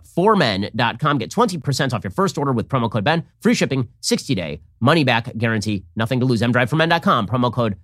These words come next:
Ben. Now, guys, reminder, I have some unbelievably exciting news for you today. My newest book, The Authoritarian Moment, it is on bookshelves today. Yes, today is the big day. I've been awaiting it for months. Honestly, I wish this book had come out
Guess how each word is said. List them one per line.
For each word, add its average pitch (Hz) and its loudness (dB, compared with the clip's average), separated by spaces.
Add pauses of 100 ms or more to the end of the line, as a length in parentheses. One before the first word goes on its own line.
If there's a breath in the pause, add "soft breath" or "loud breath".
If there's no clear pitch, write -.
(180)
Ben. 107 -2 (260 soft breath)
Now, 107 -2
guys, 147 2
reminder, 156 2 (220)
I - -8
have 101 -8
some 107 -4
unbelievably 190 2
exciting 165 0
news 165 0
for 165 -4
you 143 0
today. 131 -2
My 117 2
newest 208 2
book, 151 2 (200)
The 143 2
Authoritarian 190 2
Moment, 135 2 (180)
it 127 0
is 151 4
on 175 6
bookshelves 175 0 (280)
today. 190 4 (200)
Yes, 135 0
today 139 0
is 147 -4
the 139 0
big 143 0
day. 127 0
I've 95 -4
been 98 -2
awaiting 123 0
it 131 -4
for 117 -6
months. 143 0 (280)
Honestly, 147 2
I - 4
wish 143 0
this - -4
book 147 -4
had 135 -4
come 139 0
out 127 0